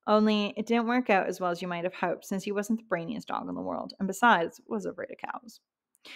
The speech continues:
It got so that Jet knew his job so well that either one of the army guys or I could take over for some of the time,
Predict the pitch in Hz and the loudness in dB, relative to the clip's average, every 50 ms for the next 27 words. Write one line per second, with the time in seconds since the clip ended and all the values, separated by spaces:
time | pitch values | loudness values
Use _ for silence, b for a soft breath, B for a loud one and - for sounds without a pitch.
0 | B B B 233 220 269 294 294 294 294 254 226 214 220 208 - 254 262 208 240 | B B B 10 12 12 12 12 12 8 6 6 6 2 2 2 2 4 6 6
1 | 254 269 269 226 - 226 196 185 185 196 - - 240 240 226 196 170 165 170 185 | 6 6 4 4 4 4 4 4 2 0 0 2 4 4 6 4 4 2 2 0
2 | 180 - 214 220 220 254 247 220 208 208 202 208 190 180 170 175 170 180 170 165 | 0 2 2 4 4 6 6 4 4 2 2 2 2 0 0 0 0 0 2 2
3 | 170 170 - 190 185 185 185 202 220 - - 233 214 190 170 156 165 170 170 - | 2 2 2 4 4 4 4 0 0 0 0 0 2 2 2 2 0 -2 -4 -6
4 | 185 - 185 170 175 190 196 - 185 165 160 165 175 | -8 -6 -6 -4 -4 -6 -6 -4 -6 -6 -6 -6 -10